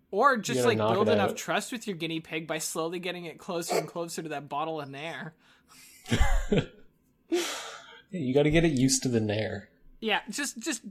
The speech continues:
Speaker 1: just put its, its foot in for a little bit. See how it feels.
Speaker 2: Yeah.
Speaker 1: It's like going into a pool.
Speaker 2: Yeah, it's like, like, you know, like the, uh, the raising the temperature on a frog. You gotta
Speaker 1: Yeah,
Speaker 2: just
Speaker 1: exactly. Which I don't know if that's actually true, but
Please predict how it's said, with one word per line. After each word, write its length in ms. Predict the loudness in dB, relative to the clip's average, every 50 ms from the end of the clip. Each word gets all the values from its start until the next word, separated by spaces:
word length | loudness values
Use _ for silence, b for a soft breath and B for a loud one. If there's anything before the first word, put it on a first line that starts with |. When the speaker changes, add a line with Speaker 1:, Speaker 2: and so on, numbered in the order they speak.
| -14 _
Speaker 1:
just 260 | -8 -8 -8 -10 -12
put 140 | -8 -6 -6
its, 200 | -6 -6 -8 -12 -14 _
its 220 | -14 -12 -12 -12
foot 300 | -12 -6 -4 -2 -2 -2
in 180 | -4 -8 -10 -14
for 160 | -12 -10 -8
a 60 | -8 -8
little 220 | -8 -8 -10 -10
bit. 280 | -10 -10 -10 -10 -12 -14 _
See 260 | -12 -10 -8 -4 -4
how 100 | -2 -2
it 100 | -4 -6
feels. 640 | -6 -6 -4 -4 -4 -4 -8 -8 -8 -8 -10 -12 -18 _ _ _ _ _ _ _ _ _ _ _
Speaker 2:
Yeah. 360 | -4 0 0 2 0 0 -2 -8 -16 _ _ _ _ _
Speaker 1:
It's 100 | _ -6
like 120 | -6 -4 -2
going 180 | -2 -2 -2
into 200 | -2 -4 -4 -4
a 40 | -4
pool. 440 | -4 -2 -2 -2 -2 -4 -6 -12 -18 _ _ _ _ _ _ _ _ _ _ _ _ _ _ _ _ _ _ _ _ _ _ _ _ _ _ _ _ _ _
Speaker 2:
Yeah, 240 | 0 2 2 2
it's 240 | 2 2 0 0 2
like, 200 | 2 2 2 0 -4 -4 -2
like, 140 | -2 0
you 80 | 0 0
know, 180 | 0 0 -2 -2 -2 -2
like 180 | -4 -4 -4 -4
the, 180 | -2 -2 0 0
uh, 160 | 0 -2 -2
the 120 | -4 -2
raising 300 | -2 0 0 2 2 2 0
the 60 | 2
temperature 420 | 0 -2 0 0 -2 0 0 0 0
on 80 | 0
a 40 | -2
frog. 420 | -2 0 0 2 2 2 0 -4 -10 -16 _ _
You 160 | -10 -6 -6
gotta 140 | -4 -4 0
Speaker 1:
Yeah, 120 | 0 0
Speaker 2:
just 120 | 0 0 -2
Speaker 1:
exactly. 540 | 0 4 4 4 4 2 -2 -10 -14 -14 -6 -2
Which 200 | -2 -2 0 0
I 100 | -2 -2
don't 400 | -2 0 -2 -2 -2 -4 -10 -8
know 220 | -4 -2 -2 -2 -2
if 80 | -4
that's 220 | -4 -4 -2 0 0
actually 360 | 0 0 -2 -6 -10 -12 -12
true, 360 | -10 -10 -10 -10 -10 -12 -16 _ -10
but 260 | -8 -8 -8 -10